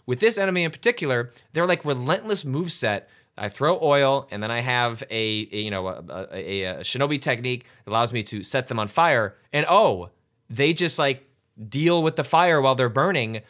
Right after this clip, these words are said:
for, like, two or three seconds, which gives me that opportunity to get in, go get three, f-, four hits, move off, and then suddenly the fight is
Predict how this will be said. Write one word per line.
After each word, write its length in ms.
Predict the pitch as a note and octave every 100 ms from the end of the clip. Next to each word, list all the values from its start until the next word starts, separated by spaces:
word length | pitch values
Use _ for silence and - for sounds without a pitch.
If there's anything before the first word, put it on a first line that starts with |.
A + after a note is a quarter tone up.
| _ -
for, 140 | C#3
like, 320 | C3+ B2+ -
two 260 | - E3+ D3+
or 80 | C3
three 200 | C#3 C3
seconds, 420 | F3+ F#3+ C3+ A#2 _
which 240 | C#3 C3 A#2
gives 280 | F3+ F3+
me 100 | E3+ D3
that 160 | C#3
opportunity 460 | C#3+ C3 - G3+ D3+
to 80 | C3
get 220 | C#3 C3+
in, 300 | D#3 C#3 B2+ - - -
go 140 | C#3
get 100 | D3
three, 160 | D3 C#3
f-, 140 | C3+ -
four 220 | - C#3
hits, 240 | C3+ B2 - _ _
move 300 | A2+ C3 D3
off, 360 | C3+ C3 C3 - _ _
and 140 | C#3 D3
then 80 |
suddenly 560 | C#3 A#3+ A3 D#3 C3 C3+
the 140 | C3+ C3+
fight 360 | D#3 C#3+ C3+ -
is 480 | B2+ A#2 G#2 F2